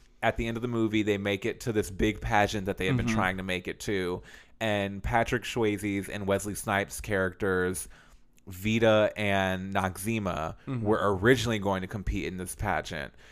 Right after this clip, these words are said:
Speaker 1: But then they meet this young Chi Chi who, after all of these adventures they've been on as the three drag queens, they end up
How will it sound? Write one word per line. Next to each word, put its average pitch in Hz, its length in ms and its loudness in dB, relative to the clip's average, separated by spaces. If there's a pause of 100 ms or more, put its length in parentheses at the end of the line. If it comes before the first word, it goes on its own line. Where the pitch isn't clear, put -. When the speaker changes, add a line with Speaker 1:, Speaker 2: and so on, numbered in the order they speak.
(180)
Speaker 1:
But - 180 -2
then 147 560 4
they 107 260 2
meet 131 540 -4
this 104 260 -6
young 127 500 2
Chi - 300 -4
Chi 127 560 -2 (380)
who, 113 640 6 (500)
after 113 400 4
all 110 200 6
of 117 100 -2
these 117 180 -2
adventures 110 540 -2
they've 104 200 0
been 107 180 -2
on 107 440 2
as 98 180 -2
the 104 80 -6
three 107 220 0
drag 101 280 2
queens, 104 320 -4
they 95 120 0
end 101 160 -4
up 104 220 -2